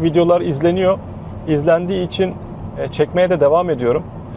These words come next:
Sıkılanlar da oluyordur muhtemelen. "Yeter, tog, e, sıktı." diyenler de var çünkü görüyorum. Adam haklı olarak her hafta aynı videoyu görmek istemiyor. Zaten bir hafta video çekemedim. Atlamış olduk bu haftayı. Dolayısıyla,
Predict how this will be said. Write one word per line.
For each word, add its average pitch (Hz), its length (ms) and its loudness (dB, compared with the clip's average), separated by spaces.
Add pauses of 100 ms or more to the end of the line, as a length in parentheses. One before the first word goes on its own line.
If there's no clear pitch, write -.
(220)
Sıkılanlar 175 680 2
da 175 40 4
oluyordur 165 340 4
muhtemelen. 127 560 0 (640)
"Yeter, 151 320 2 (300)
tog, 151 180 4 (340)
e, 135 160 -2
sıktı." 151 400 -2
diyenler 151 440 2
de 120 180 4
var 117 180 0
çünkü 127 200 -6 (120)
görüyorum. 139 420 2 (760)
Adam 139 260 0 (200)
haklı 151 280 0
olarak 135 320 2
her 139 160 2
hafta 135 300 0
aynı 139 240 -2
videoyu 139 440 -2
görmek 143 280 2
istemiyor. 123 400 -2
Zaten 139 380 2 (340)
bir 147 60 4
hafta 139 300 2
video 135 160 -2
çekemedim. 131 500 -2 (140)
Atlamış 143 420 0
olduk 123 260 0
bu 123 100 0
haftayı. 135 380 0 (500)
Dolayısıyla, 151 600 2